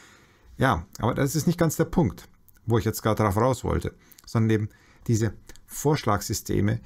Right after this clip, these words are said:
die auf der einen Seite von euch gefüttert werden und euch wieder Informationen liefern. Ich glaube, wir sind sie langsam leid.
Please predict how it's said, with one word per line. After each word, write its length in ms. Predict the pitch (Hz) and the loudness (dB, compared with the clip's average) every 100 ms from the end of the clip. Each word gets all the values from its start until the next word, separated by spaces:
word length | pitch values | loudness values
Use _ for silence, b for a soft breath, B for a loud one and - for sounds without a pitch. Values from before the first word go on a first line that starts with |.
| b - | b -4
die 160 | 117 - | -2 0
auf 100 | 95 | 0
der 80 | 110 | 0
einen 100 | 127 | 2
Seite 220 | 147 156 | 0 -2
von 340 | - - 156 | -6 2 4
euch 200 | 196 175 | 4 2
gefüttert 440 | - 160 127 139 - | 0 -2 0 0 2
werden 260 | 104 113 | 0 0
und 260 | - 131 156 | -2 -2 0
euch 320 | 107 113 - | 0 -2 0
wieder 180 | 117 123 | 0 0
Informationen 600 | 110 107 101 - 107 98 | -2 0 -2 -2 0 2
liefern. 480 | 107 170 127 95 127 b b b b b - | 4 2 2 0 -2 b b b b b -18
Ich 100 | - | -2
glaube, 400 | 113 151 165 170 - | 2 4 2 0 -2
wir 140 | - | -2
sind 200 | 110 143 | 0 -2
sie 140 | 139 151 | -2 -2
langsam 480 | 90 85 - 117 117 | 0 -2 -2 -4 -2
leid. 400 | 104 87 82 | 0 0 -2